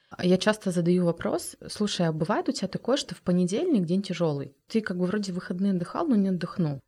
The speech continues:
Многие говорят: «Бывает». Особенно в найме, кто работает, вообще частая очень тема. Я говорю: «Окей, у тебя один аромат, а в выходные ты что носил?» «Ну, у меня ж один аромат, это же». Многие же гордятся этим. Это визитная карта. Я не против. Я говорю: «Насколько это по жизни вообще эффективно?»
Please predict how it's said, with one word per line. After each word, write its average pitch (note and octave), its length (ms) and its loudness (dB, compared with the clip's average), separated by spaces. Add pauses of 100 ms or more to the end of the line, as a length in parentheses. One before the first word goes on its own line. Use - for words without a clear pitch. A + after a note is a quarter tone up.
(180)
Многие F3+ 420 0
говорят: E3 320 0
«Бывает». E3+ 480 0
Особенно D#3+ 500 0
в D3 60 -6
найме, A#3+ 340 4
кто - 180 -4
работает, E3+ 580 0
вообще D#3+ 240 -4
частая D3+ 440 -4
очень - 200 -6
тема. D3 360 0
Я D3 60 0
говорю: D3+ 260 0
«Окей, E3 260 -2
у - 20 -10
тебя D#3 160 -4
один D#3+ 180 -2
аромат, E3+ 320 0
а D#3 40 -4
в D3+ 40 -4
выходные F#3 460 2
ты D#3 140 -6
что - 240 -6
носил?» C#3+ 400 -4 (160)
«Ну, D3+ 280 -2
у E3 60 -10
меня C3+ 160 -2
ж - 140 -6
один E3 220 0
аромат, D#3+ 340 0
это - 120 -6
же». C#3 180 -2
Многие F3+ 220 4
же E3+ 100 0
гордятся E3+ 520 0
этим. D3 340 -12
Это F3+ 200 -4
визитная F3+ 480 -2
карта. E3 480 0
Я D#3 140 -2
не F3+ 120 2
против. E3 420 -4 (120)
Я E3 80 -2
говорю: D#3+ 160 2
«Насколько G#3+ 320 0
это F3 120 -6
по E3 140 -2
жизни F3+ 300 -2
вообще D#3 300 -4
эффективно?» D3 640 -6